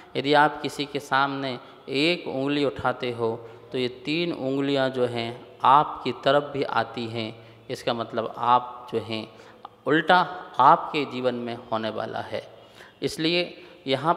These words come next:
पर आपको पाप से बचाने के लिए जो श्रावक है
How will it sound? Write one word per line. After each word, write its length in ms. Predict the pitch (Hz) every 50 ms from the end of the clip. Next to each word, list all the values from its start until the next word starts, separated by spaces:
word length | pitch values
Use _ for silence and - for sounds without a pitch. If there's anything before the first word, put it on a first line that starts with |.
| -
पर 100 | 180 175
आपको 440 | - - - 131 135 - - - 170
पाप 400 | 156 - - 127 131 139 156 160 -
से 220 | - - - 190 175
बचाने 500 | 151 135 120 - 127 120 117 117 117 113
के 160 | 110 - - 110
लिए 280 | 110 113 120 123 117 110 - - - - - - - -
जो 100 | 135 143 139
श्रावक 600 | - - 143 127 123 127 131 156 180 175 175 -
है 240 | - - 127 117 113